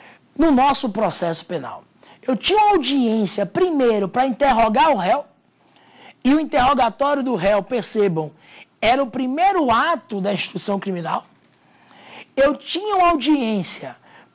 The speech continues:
para inquirir as testemunhas de acusação e uma outra audiência pra tes-, pra inquirir testemunha de defesa. E depois uma fase para o requerimento de diligências, outra para alegações finais e, por fim, o juiz tinha um tempo oportuno para proferir a sentença.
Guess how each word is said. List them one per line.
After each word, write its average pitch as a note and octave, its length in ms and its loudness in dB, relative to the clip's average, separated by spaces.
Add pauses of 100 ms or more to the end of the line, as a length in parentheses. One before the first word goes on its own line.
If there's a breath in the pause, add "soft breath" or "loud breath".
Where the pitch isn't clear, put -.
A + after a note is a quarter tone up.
para C#4 320 2
inquirir D4+ 580 0
as A#3+ 180 0
testemunhas A3 580 -2
de G3+ 60 0
acusação F#3+ 580 -2
e F4 80 2
uma E4+ 200 4
outra E4 200 0
audiência D4 400 -2
pra D4+ 140 0
tes-, D4 200 -6 (240)
pra C#4 160 0
inquirir C4+ 360 -2
testemunha C#4+ 360 -4
de C4 80 0
defesa. G3 480 -2 (440 loud breath)
E A#3+ 80 2
depois D#4+ 340 2
uma F4 220 4
fase C#4+ 600 2
para C#4+ 220 2
o - 20 2
requerimento B3 600 -2
de A3 100 -2
diligências, A3 800 -2 (400 loud breath)
outra D4+ 460 2
para A#3+ 180 0
alegações A3 640 -2
finais A3+ 480 -2
e, C#4 40 -2
por A#3+ 160 -2
fim, B3+ 220 -4
o C4+ 60 0
juiz A#3+ 440 -2 (260 loud breath)
tinha - 180 -4
um A#3+ 100 0
tempo G#3+ 440 -4
oportuno G3+ 580 -2
para G#3+ 180 0
proferir F#3 440 -2
a F3+ 60 0
sentença. D3+ 520 -8